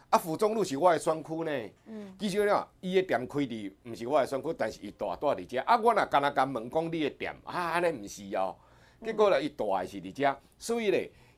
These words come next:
Speaker 1: 只要是住伫板桥的人吼，伊一定有伫丰乳的选区内底啊吼。伊有的朋友住伫我的选区，所以就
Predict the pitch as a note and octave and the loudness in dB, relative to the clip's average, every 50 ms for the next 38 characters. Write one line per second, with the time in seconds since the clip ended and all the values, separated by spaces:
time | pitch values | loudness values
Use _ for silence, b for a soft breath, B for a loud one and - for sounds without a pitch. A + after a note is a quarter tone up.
0 | b b - G#3+ A#3+ G#3+ G3 - A#2 - - - - - F#2 F#2+ E2+ _ - F#2 | b b 0 4 6 6 6 4 0 -4 0 0 2 2 0 -4 -10 _ -6 -6
1 | F#2+ F#2+ F#2+ - F#2 D#2+ C#2+ D2 D#2 D#2+ C2 B1+ C2+ C#2+ C#2+ D2+ C2+ - - _ | -6 -8 -10 -12 -12 -12 -10 -10 -10 -10 -10 -12 -12 -12 -14 -16 -16 -16 -18 _
2 | b b b b b C#3+ C#3+ E3 - - G#3 - - - G2 F2+ D#2 D2+ D#2+ - | b b b b b -10 -10 -10 -10 -10 -12 -10 -10 -10 -10 -10 -10 -14 -16 -16
3 | - E2 D#2+ - - F#2+ F#2+ A#2 D#3 D3 A2+ G2+ F#2 - - A2+ G#2+ A2 G#2 - | -16 -16 -12 -8 -8 -6 -6 -6 -6 -4 -4 -6 -6 -6 -6 -6 -6 -6 -8 -10
4 | G#2 G#2 G#2+ F2 C#2+ D2 - A#2+ G#2+ F#2 E2 D#2 D2+ D2+ E2 D2+ B1 G1+ - _ | -10 -8 -8 -8 -8 -8 -8 -8 -8 -6 -6 -8 -8 -8 -10 -12 -12 -14 -18 _
5 | _ _ _ _ _ _ _ _ _ _ _ _ _ _ - A#2 A2+ A2 G2 F#2+ | _ _ _ _ _ _ _ _ _ _ _ _ _ _ -12 -10 -8 -8 -6 -6
6 | G2 G2 - G2 F#2+ A#2 B2 A2+ - A#2 G#2 E2 D#2+ D#2+ F#2 F2 D#2+ - - E2 | -6 -6 -6 -8 -8 -8 -8 -8 -6 -6 -6 -6 -8 -10 -12 -12 -12 -12 -14 -16
7 | D#2 D#2 - E2+ D#2 D2+ - b b b b b - G#3 G#3+ F#3 B2+ | -16 -16 -18 -18 -20 -20 -20 b b b b b 0 2 2 4 2